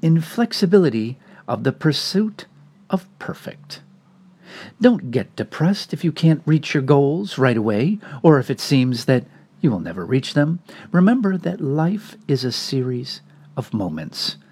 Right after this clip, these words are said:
and take it a day at a time. Don't be afraid to fail because, well, here's a secret. But I guess I can tell you, just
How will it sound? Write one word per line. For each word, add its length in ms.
and 160
take 220
it 180
a 100
day 360
at 80
a 60
time. 480
Don't 240
be 160
afraid 420
to 60
fail 420
because, 460
well, 220
here's 260
a 60
secret. 360
But 220
I 120
guess 280
I 60
can 180
tell 200
you, 100
just 280